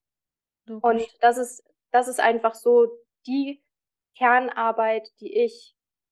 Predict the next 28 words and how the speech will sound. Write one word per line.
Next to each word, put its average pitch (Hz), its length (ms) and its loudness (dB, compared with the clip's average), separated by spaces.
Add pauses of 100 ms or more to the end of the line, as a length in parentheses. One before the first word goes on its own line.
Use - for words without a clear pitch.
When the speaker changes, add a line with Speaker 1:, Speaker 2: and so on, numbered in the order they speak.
(100)
Speaker 2:
leiste. 240 640 0 (480)
Speaker 1:
Mhm. 220 400 0
Speaker 2:
Und - 40 -20 (240)
es 226 80 -8
ist 233 160 -2
total 240 360 2
egal, 233 380 2
ob - 160 -2
man 226 160 -6
da 220 140 -2
selbstständig 226 680 -6
ist, 240 280 -10
ob 226 200 -2
man 214 320 -2
angestellt 240 800 -2
ist, 214 320 -8
ob 208 240 -4
man 214 360 -4 (400)
gerade 254 280 6
erst 254 260 6
achtzehn 269 460 -4
geworden 226 520 -4
ist 254 340 -8
oder 226 340 0
Speaker 1:
Mhm. - 20 4
Speaker 2:
ob 269 160 -8
man 220 140 -10
schon 220 480 -14